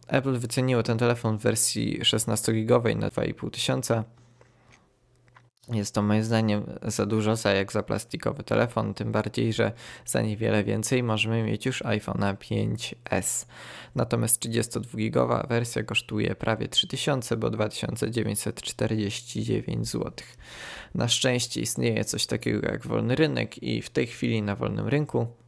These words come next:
może, czyli na akcjach Allegro, czy, czy w innych sklepach można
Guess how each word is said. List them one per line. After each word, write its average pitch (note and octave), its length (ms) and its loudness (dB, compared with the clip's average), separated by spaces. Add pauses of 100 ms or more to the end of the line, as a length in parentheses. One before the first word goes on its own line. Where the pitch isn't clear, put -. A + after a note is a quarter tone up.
(340)
może, G#2+ 320 -4 (100)
czyli - 240 -2
na - 180 -6 (240)
akcjach G#2 540 -4
Allegro, A#2 460 2
czy, - 440 -4 (380)
czy A2+ 140 0
w - 20 -4
innych G#2+ 220 -4
sklepach C3 360 0
można G#2 460 0